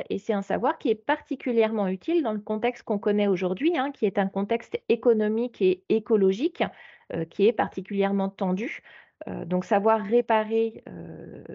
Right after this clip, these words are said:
ces, ces biens, euh, ça a un intérêt plus que, euh, euh,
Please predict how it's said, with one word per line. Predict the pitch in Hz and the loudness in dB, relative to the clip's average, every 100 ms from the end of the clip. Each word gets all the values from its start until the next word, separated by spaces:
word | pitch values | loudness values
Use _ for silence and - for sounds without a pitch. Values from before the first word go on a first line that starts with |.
| - | -14
ces, | - - 185 180 175 170 175 | -10 -2 2 2 2 2 0
ces | 175 180 | 0 0
biens, | 170 175 196 285 - | 2 2 0 0 -4
euh, | 170 180 175 170 180 | -6 -4 -4 -6 -8
ça | - 180 | -8 -6
a | 165 214 | 0 2
un | 226 190 175 | 2 0 -2
intérêt | 170 175 170 233 226 | -2 -4 -2 -4 -6
plus | - 226 - | -10 -10 -10
que, | - | -8
euh, | 196 185 165 160 170 - - _ _ - | -4 0 0 0 -4 -12 -20 _ _ -20
euh, | - | -18